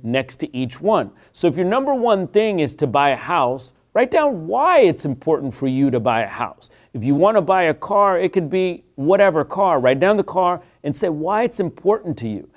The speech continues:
Sometimes in writing out the why, I find out, well, I really don't need that thing because the why was wrong in the first place. So writing and establishing goals is really important. Every great company has goals. They wanna make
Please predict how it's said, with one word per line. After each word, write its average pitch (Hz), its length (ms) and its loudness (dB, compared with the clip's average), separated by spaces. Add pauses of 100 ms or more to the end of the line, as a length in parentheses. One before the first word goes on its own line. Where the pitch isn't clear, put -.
(200)
Sometimes 254 720 -2
in 123 260 -6
writing 175 400 2
out 170 220 0
the 147 80 -2
why, 151 460 2
I 139 180 0
find 151 420 -2
out, 147 300 0
well, 127 180 -4
I 127 100 -2
really 147 360 0
don't 147 320 -2
need 113 240 -6
that 90 260 -10
thing 80 220 -16 (100)
because 131 320 -2
the 131 80 0
why 131 300 0
was 120 260 -6
wrong 123 380 -6
in 123 140 -10
the 107 80 -10
first 135 400 -6
place. - 440 -14 (220)
So 143 240 0
writing 147 720 0 (100)
and 123 100 -4
establishing 135 680 -2
goals 120 340 -4
is 104 140 -12
really 131 260 -2
important. 120 460 -2 (240)
Every 220 220 2
great 190 360 2
company 185 480 -2
has 139 420 0
goals. 120 720 0
They 117 120 -6
wanna 127 340 0
make 147 300 0